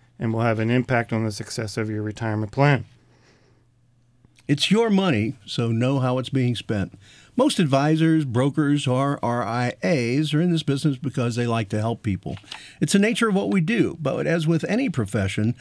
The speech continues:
Speaker 2: a few bad apples and different ways of being compensated, this does require understanding those differences and should be part of the evaluation process. As we mentioned, we'll address these two items on future shows. So what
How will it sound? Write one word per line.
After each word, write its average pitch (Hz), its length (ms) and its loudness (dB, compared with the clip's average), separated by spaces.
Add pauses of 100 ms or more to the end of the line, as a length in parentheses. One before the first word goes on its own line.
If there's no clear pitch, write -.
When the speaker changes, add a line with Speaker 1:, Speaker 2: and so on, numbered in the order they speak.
(220)
Speaker 2:
a - 80 -2
few 156 180 4
bad 131 160 2
apples 131 400 0
and 117 140 0
different 135 280 -2
ways 131 300 0
of 117 100 -2
being 120 220 0
compensated, 123 800 -2 (360)
this 104 200 -4 (160)
does 180 240 0
require 147 640 0 (920)
understanding 147 640 4
those 120 160 2
differences 151 600 2
and 117 220 0
should 135 200 0
be 131 120 0
part 123 240 -2
of 113 80 -2
the 113 100 0
evaluation 104 680 -2
process. 95 680 -6 (640)
As 165 200 4
we 180 120 4
mentioned, 170 500 2
we'll 131 200 2
address 135 320 -2
these 143 200 2
two 143 180 2
items 170 500 -2
on 110 400 -2
future 113 380 -4
shows. - 540 -6 (460)
So - 120 -4
what 294 160 2